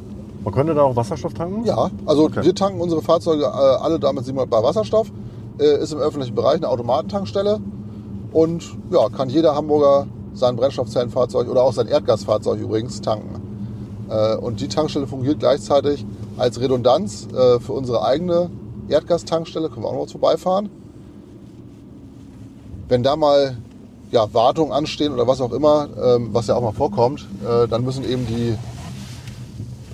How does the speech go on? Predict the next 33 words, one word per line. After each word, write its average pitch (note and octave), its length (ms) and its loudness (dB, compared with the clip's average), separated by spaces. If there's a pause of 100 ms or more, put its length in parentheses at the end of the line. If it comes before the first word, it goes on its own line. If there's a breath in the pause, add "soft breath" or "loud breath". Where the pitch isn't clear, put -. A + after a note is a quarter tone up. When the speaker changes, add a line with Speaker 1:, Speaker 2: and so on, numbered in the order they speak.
(160)
Speaker 2:
die A#2+ 80 -6
Tankstellen C3+ 480 0
auch B2 240 4
immer C3 400 4
so B2+ 180 -2
sein, C3+ 160 4
da, A#2 220 4 (180)
wir A2+ 80 -6
können C#3 160 -4
natürlich C3 260 -2
schlecht C#3 260 0
den, C3 200 -6
den A2+ 140 -4
Flugbetrieb C3+ 480 -4
einstellen C#3+ 320 2
und - 60 -4
sagen, B2 220 6
„So C3+ 100 -4
Passagiere, B2 840 4
äh, - 60 -6
ihr B2 60 0
bekommt E3+ 280 -2
keine B2 220 -2
Koffer, C#3+ 420 0 (640 loud breath)
weil B2+ 180 6
wir C3 80 2
gerade B2 200 4
unsere A#2+ 200 0
Erdgastankstelle B2+ 720 0
warten A2+ 280 6
und B2+ 100 -6
unsere A#2+ 240 -2
Gepäckschlepper A2 640 0